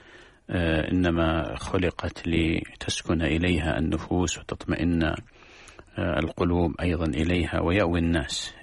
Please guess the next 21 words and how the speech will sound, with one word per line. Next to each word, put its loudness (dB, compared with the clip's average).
إليها 0
وتكنهم 0
من 2
الحر -2
والبرد -2
وتستر -4
عوراتهم. 0
ولذلك 0
ربنا 2
جل 0
وعلا 0
قال: 2
"والله 2
جعل 0
لكم 0
من 2
بيوتكم 0
سكنا". -2
النبي 4
عليه 4
الصلاة 0